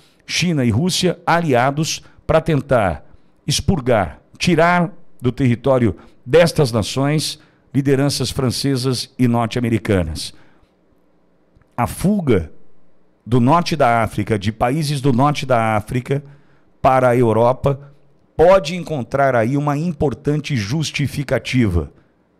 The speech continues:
que a imprensa de fato ainda não está contando, mas nós estamos diante da possibilidade sim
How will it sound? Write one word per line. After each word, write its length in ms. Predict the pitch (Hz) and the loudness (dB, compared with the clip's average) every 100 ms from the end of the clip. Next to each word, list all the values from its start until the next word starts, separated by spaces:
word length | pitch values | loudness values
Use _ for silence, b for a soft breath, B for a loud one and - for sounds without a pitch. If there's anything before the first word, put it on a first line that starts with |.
| _ - | _ -4
que 80 | 139 | -2
a 40 | |
imprensa 500 | 127 - 160 165 170 | -2 -2 -4 -2 -2
de 140 | 123 | -2
fato 340 | 113 147 147 151 | 0 0 0 0
ainda 220 | 151 139 | 0 0
não 240 | 123 156 | 0 0
está 220 | 170 - 160 | -2 -2 -2
contando, 600 | 160 117 - 120 110 - b b - | -2 -2 -2 -2 -4 -10 b b -6
mas 200 | 131 131 | -4 -2
nós 220 | 147 143 | 0 0
estamos 420 | 131 - 131 123 | -2 -2 0 0
diante 580 | 98 131 120 135 - - b b | 0 0 2 0 -2 -10 b b
da 120 | - | -4
possibilidade 760 | - 139 - 135 120 120 135 123 | -2 -2 -2 -2 0 0 0 0
sim 400 | - 127 139 | -2 0 0